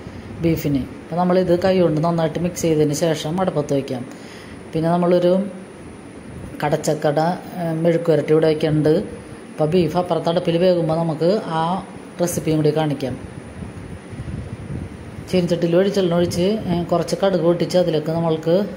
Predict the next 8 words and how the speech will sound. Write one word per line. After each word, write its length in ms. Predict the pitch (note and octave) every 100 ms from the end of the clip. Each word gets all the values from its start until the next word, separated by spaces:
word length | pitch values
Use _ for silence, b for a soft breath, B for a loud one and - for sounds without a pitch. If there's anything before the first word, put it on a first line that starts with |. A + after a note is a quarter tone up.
| -
ഏ, 40 | E3+ D#3+ D#3+ D#3+ D#3+
ഒരു 140 | E3+
വറ്റൽമുളകും 800 | F#3+ F#3+ F#3 D#3+ D3+ C#3 E3 G#3 - E3
കുറച്ച് 200 | E3 F3
കറിവേപ്പിലയും 520 | F#3 F3 D3 D#3 D3
കൂടി 140 | C#3+
ഇട്ട് 120 | D#3
കൊടുക്കാം. 360 | D3 B2+ B2+